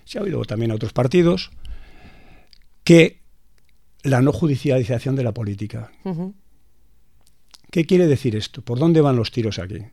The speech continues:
Speaker 1: Y hoy lo acabamos de
Speaker 2: Separar la
Speaker 1: ver.
Speaker 2: justicia de la política.
Speaker 1: No, la no judicialización de la política
Speaker 2: Ujú.
Speaker 1: quiere decir que a la política no se la puede judicializar. Es decir,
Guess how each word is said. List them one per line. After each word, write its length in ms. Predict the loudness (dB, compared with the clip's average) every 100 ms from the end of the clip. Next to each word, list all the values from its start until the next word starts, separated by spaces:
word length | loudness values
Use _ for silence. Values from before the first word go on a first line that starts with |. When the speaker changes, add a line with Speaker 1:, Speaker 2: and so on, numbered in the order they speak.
| -20 -20 -16
Speaker 1:
Y 160 | -6 -2
hoy 100 | 0
lo 100 | 0
acabamos 260 | 0 0 0
de 60 |
Speaker 2:
Separar 240 | 0 0 0
la 80 |
Speaker 1:
ver. 60 | 0
Speaker 2:
justicia 480 | -2 -2 -4 -2 -2
de 80 | -2
la 120 | -2
política. 520 | -4 -6 -8 -12 -16 -20 -20 -20 -20 -20 -20 -20 -20 -10
Speaker 1:
No, 220 | -6 -6 -6
la 120 | -2
no 120 | -2
judicialización 880 | -2 -2 0 0 0 -2 -6 -4 -2
de 80 | -2
la 80 | -4
política 640 | -4 -4 -2 -6 -6 -10 -14 -16
Speaker 2:
Ujú. 60 | -4
Speaker 1:
quiere 220 | 0 2
decir 420 | 0 -2 -6 -6 -12 -20 -20 -10
que 100 | 0
a 20 |
la 140 | 2 2
política 440 | 4 4 2 0
no 100 | 0
se 100 | 0
la 120 | -2
puede 200 | -2 -2
judicializar. 840 | -2 -2 -2 -2 -8 -8 -10 -14 -20 -20 _ -20 -20 -20 -20 -20 -20 -20 -20 -8
Es 120 | -4
decir, 320 | -4 -4 -10